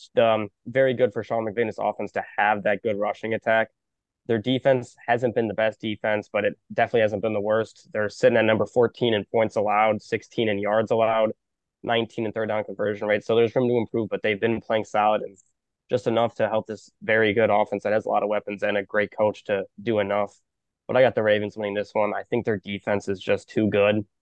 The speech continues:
for this Rams offense. I still think the Rams score, but I think the Ravens defense will be able to limit how much they score. And, uh, I think it's a close game, though.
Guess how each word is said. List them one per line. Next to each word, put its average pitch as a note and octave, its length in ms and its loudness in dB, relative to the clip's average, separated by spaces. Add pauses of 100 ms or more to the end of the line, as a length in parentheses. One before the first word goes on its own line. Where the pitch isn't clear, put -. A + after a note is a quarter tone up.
(120)
for G#2+ 100 0
this G2+ 180 -2
Rams G#2 300 0
offense. A2 640 -4 (420)
I G#2 160 -2
still A#2 320 2
think A#2 200 0
the A#2+ 60 2
Rams A2+ 240 2
score, A2 380 2
but G2+ 220 -4 (480)
I G#2+ 60 -8
think A2 120 -4
the G#2 120 -4
Ravens G2+ 420 -6
defense G#2 360 -12
will G#2+ 80 -2
be G#2 60 -2
able G#2 120 0
to G2 200 -8
limit G#2 340 2
how G2+ 100 2
much G2+ 240 -4
they G#2+ 100 -2
score. G#2+ 480 2 (720)
And, F#2+ 300 -8
uh, F#2+ 220 -6 (280)
I A2 80 -6
think A#2 140 -2
it's A2 80 -6
a - 40 -4
close B2 220 2
game, A#2 220 0
though. G2 160 -12